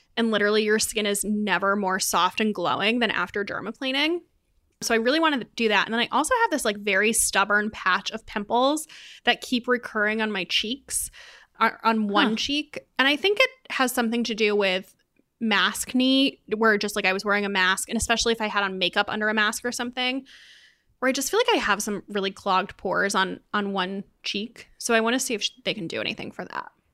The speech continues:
Speaker 1: But I'm
Speaker 2: Yeah.
Speaker 1: very excited that, you know, facials are in play.
Speaker 2: Yeah, I know. My friend, there, I'm still, like, figuring out all my beauty stuff down here, but my friend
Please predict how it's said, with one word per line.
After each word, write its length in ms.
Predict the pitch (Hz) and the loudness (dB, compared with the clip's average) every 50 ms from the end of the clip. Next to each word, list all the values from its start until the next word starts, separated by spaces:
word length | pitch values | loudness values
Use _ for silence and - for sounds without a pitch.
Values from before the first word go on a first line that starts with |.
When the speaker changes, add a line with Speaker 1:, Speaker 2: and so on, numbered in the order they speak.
| _ _ _ _ _ | _ _ _ _ _
Speaker 1:
But 100 | - 240 | 0 2
I'm 120 | 240 240 233 | 2 4 2
Speaker 2:
Yeah. 80 | 185 190 | 2 2
Speaker 1:
very 220 | 214 247 359 494 | 2 4 4 4
excited 500 | 508 - - - - 202 277 269 226 190 | 2 2 0 0 0 2 2 2 2 2
that, 280 | 180 175 - - - - _ _ | 0 -2 -2 -2 -6 -12 _ _
you 140 | - 202 220 | -6 -4 -4
know, 80 | 208 196 | -4 -4
facials 440 | - - 190 208 254 - 233 - - | -4 -4 -4 -4 -2 -2 -2 -2 -2
are 140 | - 110 | -4 -4
in 140 | 117 185 - - _ _ _ _ | -6 -8 -10 -12 _ _ _ _
play. 420 | - - 180 104 78 - 226 - _ _ _ _ _ _ _ 196 | -6 -4 -4 -2 -2 -4 -8 -10 _ _ _ _ _ _ _ -10
Speaker 2:
Yeah, 460 | 190 196 180 170 165 165 165 165 190 - _ - | -6 -6 -4 -4 -4 -4 -6 -8 -12 -16 _ -4
I 80 | 196 196 | 0 2
know. 180 | 202 190 185 | 2 2 2
My 160 | 180 180 190 | 2 0 -2
friend, 400 | 190 - 226 226 233 233 - - | -2 0 0 0 0 0 0 0
there, 320 | 226 220 226 226 - - - - _ - | 0 0 0 0 -4 -12 -18 -6 _ -2
I'm 100 | 220 214 | -2 0
still, 160 | - - 269 | 0 2 2
like, 220 | 277 294 262 - | 2 2 0 0
figuring 360 | - 233 208 208 208 202 196 | -2 -2 0 2 2 2 4
out 140 | 190 185 190 | 4 4 2
all 140 | - 196 190 | 2 0 0
my 140 | 190 190 185 | 0 -2 -4
beauty 300 | - - 190 175 190 196 | -4 -6 -6 -6 -6 -8
stuff 300 | - - - 220 214 - | -8 -6 -8 -8 -6 -4
down 220 | - 226 226 226 | -2 0 2 2
here, 160 | 233 233 226 | 2 2 0
but 100 | 214 214 | -2 -2
my 140 | 202 185 190 | -4 -4 -4
friend 420 | - - - 202 202 202 208 208 | -4 -2 -2 0 0 0 -2 -4